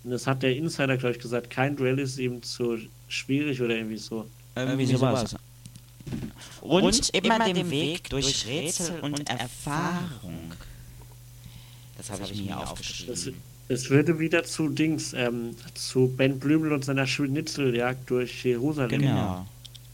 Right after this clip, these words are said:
Speaker 1: Halt hinhauen. Aber Ben Blümel habe ich geguckt. Der ist eins einundachtzig.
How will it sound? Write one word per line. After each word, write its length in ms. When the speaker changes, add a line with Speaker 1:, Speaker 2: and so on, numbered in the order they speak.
Speaker 1:
Halt 140
hinhauen. 640
Aber 220
Ben 260
Blümel 380
habe 140
ich 120
geguckt. 520
Der 100
ist 120
eins 280
einundachtzig. 880